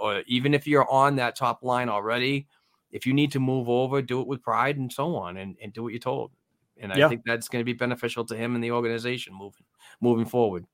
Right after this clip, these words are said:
Speaker 1: regardless of pe-, of people hating him and so on and say that he's gliding and, you know, blah, blah, blah.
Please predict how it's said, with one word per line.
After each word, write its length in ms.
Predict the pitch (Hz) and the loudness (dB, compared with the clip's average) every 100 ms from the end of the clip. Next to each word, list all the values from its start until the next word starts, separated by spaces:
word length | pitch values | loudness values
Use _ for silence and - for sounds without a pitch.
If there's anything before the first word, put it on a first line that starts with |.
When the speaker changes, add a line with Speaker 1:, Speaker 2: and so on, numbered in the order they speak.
| _ _ | _ _
Speaker 1:
regardless 520 | 120 131 139 151 160 170 | 4 10 10 10 8 6
of 180 | 156 | 6
pe-, 160 | 165 160 | 6 4
of 180 | 147 135 | 2 2
people 320 | 151 143 143 | 0 0 -2
hating 320 | 135 139 120 | 0 0 0
him 160 | 131 135 | -2 -2
and 120 | 123 | 0
so 240 | 135 127 131 | 0 2 4
on 160 | 127 | 4
and 100 | 110 | 2
say 180 | - 123 | 0 0
that 140 | 123 | 2
he's 160 | 117 110 | 0 -2
gliding 720 | - 107 113 117 123 123 120 _ _ _ - | -4 0 0 0 -2 -4 -6 _ _ _ -12
and, 160 | 98 | -8
you 200 | 90 110 | -6 -6
know, 180 | 95 92 | -4 -4
blah, 240 | 95 113 | -2 0
blah, 100 | 117 | 0
blah. 400 | 113 110 117 123 | -2 0 0 0